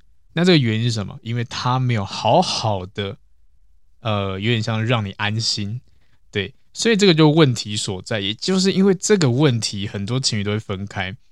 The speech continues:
那如果是在远距离这一个部分，它更重要。至少如果可以的话嘛，你双方也愿意，就是让对方可以互相掌握一下，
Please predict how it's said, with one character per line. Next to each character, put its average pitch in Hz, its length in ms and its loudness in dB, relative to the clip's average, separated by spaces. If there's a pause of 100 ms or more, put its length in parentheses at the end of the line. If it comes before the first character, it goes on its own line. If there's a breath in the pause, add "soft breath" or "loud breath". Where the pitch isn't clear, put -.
(120)
那 214 160 2
如 160 140 4
果 127 80 4
是 135 120 0
在 131 200 2
远 107 340 -4
距 131 260 -2
离 98 240 -6 (380)
这 170 180 2
一 135 100 4
个 120 140 -2
部 113 280 -4
分， - 340 -8 (220)
它 120 180 -4 (100)
更 107 220 -4
重 95 340 -8
要。 95 260 -10 (920)
至 208 180 0
少 107 440 0 (240)
如 160 180 0
果 208 160 8
可 127 240 0
以 123 60 2
的 110 140 -2
话 101 280 -2
嘛， 90 280 -14
你 127 280 -2
双 143 260 0
方 139 140 0
也 107 80 -2
愿 110 240 -2
意， 107 80 -4
就 143 160 -4
是 139 40 -2
让 139 220 0
对 127 200 0
方 113 220 -4
可 113 120 -6
以 104 60 -2
互 120 200 -4
相 110 260 -4
掌 92 300 -6
握 123 180 -2
一 107 60 -2
下， 104 240 -4